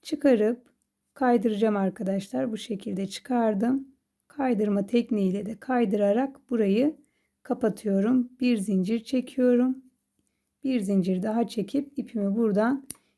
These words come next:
kesip düzelteceğim şimdi. Evet, bakın bu şekilde düz tarafı burası. Evet. Şuradan sayalım hemen.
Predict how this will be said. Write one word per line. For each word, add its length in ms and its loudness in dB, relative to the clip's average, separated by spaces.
kesip 540 -4
düzelteceğim 760 -2
şimdi. 480 -4
Evet, 380 -4
bakın 300 2
bu 40 2
şekilde 720 -2
düz 220 -4
tarafı 680 -2
burası. 680 0
Evet. 380 -4
Şuradan 400 2
sayalım 760 2
hemen. 560 -2